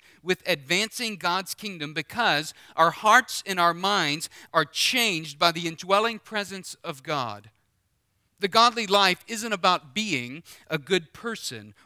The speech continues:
or doing good things. Listen, it's about being God's person and about doing God's things.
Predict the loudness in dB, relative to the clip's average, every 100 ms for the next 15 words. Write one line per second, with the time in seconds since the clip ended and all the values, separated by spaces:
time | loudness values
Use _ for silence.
0 | -6 -6 -6 -4 -4 -6 -14 -2 -2 -2
1 | _ -4 -4 -4 -8 -8 -8 -8 -8 2
2 | 2 2 -4 -6 -4 -6 -16 _ -4 0
3 | 2 0 -8 -10 -8 -10 -12 -6 6 6
4 | 6 -2 -4 -4 -6 -12 _ 0 6 6
5 | 4 -4 -6 -8 -10 _ -16 -14